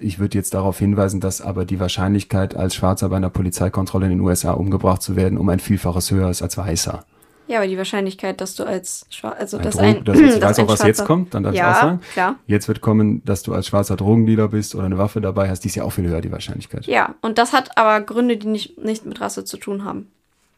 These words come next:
Speaker 2: Und auch nicht mit Rassismus.
Speaker 1: Also du hast nicht das Gefühl, dass zum Beispiel bestimmte Hautfarben heute
Speaker 2: Nein.
Speaker 1: noch in den U S A dazu führen, weil sie jahrelang,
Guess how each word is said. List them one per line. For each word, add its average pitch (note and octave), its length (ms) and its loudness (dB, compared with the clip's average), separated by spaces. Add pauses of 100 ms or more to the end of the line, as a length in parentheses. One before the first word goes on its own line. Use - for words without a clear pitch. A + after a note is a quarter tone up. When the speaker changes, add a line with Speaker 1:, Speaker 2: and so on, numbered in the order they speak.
(200)
Speaker 2:
Und A3 120 -2
auch G#3+ 120 4
nicht G#3+ 180 -4
mit A3 140 -8
Rassismus. G#3 600 -8 (240)
Speaker 1:
Also F#2+ 200 0
du G2 100 0
hast G#2 160 2
nicht A2 160 6
das G#2 160 2
Gefühl, G2+ 240 0
dass F#2+ 160 0
zum F#2 140 -2
Beispiel G2 320 2
bestimmte G2 640 -2 (400)
Hautfarben A2 640 2
heute G2 240 4
Speaker 2:
Nein. G#3 100 4
Speaker 1:
noch - 80 -2
in A2+ 80 2
den G#2+ 140 4
U G#2 100 2
S F#2 140 -2
A G2 160 0
dazu G2 260 -4
führen, G#2 420 0
weil F#2+ 160 -2
sie F#2+ 220 -4
jahrelang, G2 720 -2